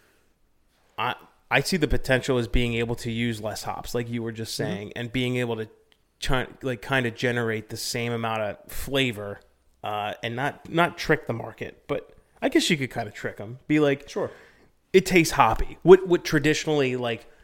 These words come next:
Speaker 1: you would call a hazy I P A, I think some of those flavors, um,
Speaker 2: But, like, you know, even, like, your super sessions, like, there's a, there's always a potential, I think.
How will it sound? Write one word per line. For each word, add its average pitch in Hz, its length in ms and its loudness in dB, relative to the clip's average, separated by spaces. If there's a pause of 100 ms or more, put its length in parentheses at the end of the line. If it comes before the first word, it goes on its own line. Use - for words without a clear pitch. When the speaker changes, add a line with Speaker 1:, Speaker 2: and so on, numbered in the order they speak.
(120)
Speaker 1:
you 131 220 0
would 113 260 -2 (220)
call 117 340 2
a - 20 -2
hazy 117 400 -4
I 110 80 -2
P 113 240 -8
A, 110 220 -4
I 110 40 -8
think 113 300 -8
some 120 220 -4
of 107 60 -8
those 107 180 -10
flavors, 104 580 -10 (580)
um, 101 440 -10 (1500)
Speaker 2:
But, 160 100 2
like, 135 260 -2
you 120 200 -8
know, 113 100 -2
even, 110 240 -6
like, 101 140 -6
your 110 140 -4
super 120 300 -10
sessions, 98 400 -10
like, 101 100 -10
there's 113 200 -6
a, 107 300 -4
there's 123 200 -4
always 147 320 2
a 160 60 -4
potential, 123 460 -6
I 110 60 0
think. 110 320 -10